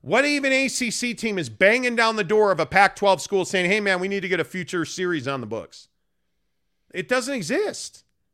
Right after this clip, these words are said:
It doesn't exist. Now that U S C and U C L A have left the Pac-twelve for the Big Ten, now what?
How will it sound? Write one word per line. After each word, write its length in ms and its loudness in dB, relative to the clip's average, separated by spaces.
It 100 -6
doesn't 280 0
exist. 500 -4
Now 260 6
that 220 -2
U 180 -2
S 140 0
C 220 -4
and 100 -2
U 120 -6
C 220 -4
L 160 2
A 140 4
have 200 0
left 380 4
the 100 -2
Pac-twelve 760 2
for 140 2
the 80 2
Big 280 0
Ten, 380 -2
now 200 0
what? 340 0